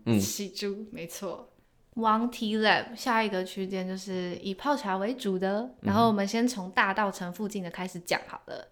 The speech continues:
Speaker 1: OK。
Speaker 2: 因为 Wang Tea Lab 就在大稻埕，然后那附近有很多很多的茶馆都可以去去看，像是南街得意，
Speaker 1: 嗯。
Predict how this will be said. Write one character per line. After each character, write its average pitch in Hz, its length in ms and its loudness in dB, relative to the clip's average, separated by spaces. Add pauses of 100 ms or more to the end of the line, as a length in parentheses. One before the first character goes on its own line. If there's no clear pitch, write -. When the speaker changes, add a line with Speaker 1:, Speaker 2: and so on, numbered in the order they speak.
(140)
Speaker 1:
OK。 104 240 4 (160)
Speaker 2:
因 269 100 4
为 254 480 4
Wang 226 180 4
Tea 226 160 2
Lab 202 220 4
就 - 100 -8
在 185 380 4
大 196 100 2
稻 180 140 2
埕， - 140 -6 (400)
然 190 120 -2
后 190 40 2
那 214 160 4
附 220 160 -4
近 202 220 -8
有 175 120 -8
很 180 400 -6
多 214 520 6
很 208 200 0
多 196 180 0
的 196 140 0
茶 180 300 -2
馆 175 320 -2
都 196 100 -4
可 196 160 -6
以 180 80 -4
去 196 160 -6
去 190 220 -2
看， - 260 -6 (580)
像 226 460 6
是 220 440 2
南 196 220 4
街 220 220 8
得 170 240 2
意， 180 240 -2
Speaker 1:
嗯。 - 60 -20